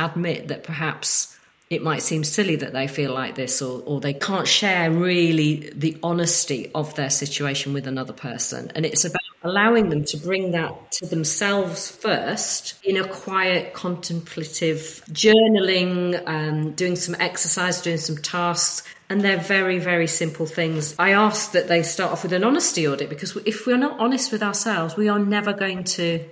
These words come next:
change anything. Most midlife women will say my three favourite words, "Oh, I'm fine."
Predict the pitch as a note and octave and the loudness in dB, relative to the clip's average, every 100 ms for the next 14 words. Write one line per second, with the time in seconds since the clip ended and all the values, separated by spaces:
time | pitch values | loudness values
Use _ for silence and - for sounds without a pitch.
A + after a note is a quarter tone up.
0 | - - F#3+ F3 E3 D3+ - - D#3 D3 | -8 -6 -2 0 0 -2 -4 -6 -2 -2
1 | - B2+ B2 - G3 G#3 G#3 F#3+ F3 E3 | -2 -8 -8 -2 4 4 4 0 2 0
2 | - E3 D#3+ D#3 D#3 D3+ - F3 F3 E3+ | 2 2 2 2 0 0 0 2 4 2
3 | D#3 C#3+ C#3+ - - F#3+ G3+ G3+ F#3+ E3+ | 0 -2 -4 -8 -4 0 0 2 0 0
4 | E3 - G#4+ C5+ - C#5 C#5+ D4 F#3 | -2 2 6 6 6 2 6 4 2